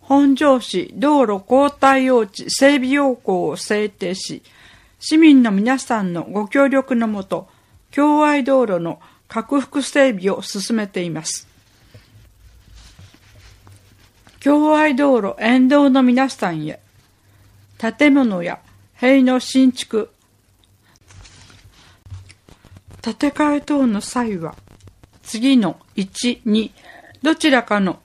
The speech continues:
道路交代部分の手続きを必ず行ってください。手続きをしていただくと、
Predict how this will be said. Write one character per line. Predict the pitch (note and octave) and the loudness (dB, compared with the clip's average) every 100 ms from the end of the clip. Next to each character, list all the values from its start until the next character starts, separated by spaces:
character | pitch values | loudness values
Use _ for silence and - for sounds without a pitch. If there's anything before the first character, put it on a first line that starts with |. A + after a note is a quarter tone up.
| _ | _
道 | A3+ D4+ D4 | 0 2 2
路 | G3 F#3+ | -2 0
交 | B3+ C#4 C#4 | 2 2 0
代 | C4+ C4+ | 0 0
部 | C4 | -2
分 | B3 B3 G3 | -2 -2 -2
の | - | -4
手 | - F#3+ | -4 -8
続 | G#3 A3 - | -8 -14 -12
き | F3+ D#3+ | -8 -8
を | - _ _ _ | -8 _ _ _
必 | - A#3+ C4 C4+ C4+ - | -4 2 2 2 0 -2
ず | - | -8
行 | G#3 - B3 B3+ | -8 -2 2 2
っ | B3+ | 0
て | A#3+ | -6
く | A3+ | -6
だ | G3 F#3+ | -6 -8
さ | - E3+ | -8 -12
い。 | - _ _ _ _ _ _ _ _ | -14 _ _ _ _ _ _ _ _
手 | B3 | -6
続 | A#3 C#4 C#4 C#4+ | -2 -2 -2 -2
き | B3 | 0
を | G#3+ | 0
し | G3+ | -2
て | - A3 | -2 -2
い | F#3 | 0
た | F#3+ A3 | -4 -4
だ | G#3+ | -6
く | G#3 | -12
と、 | - G3 | -10 -10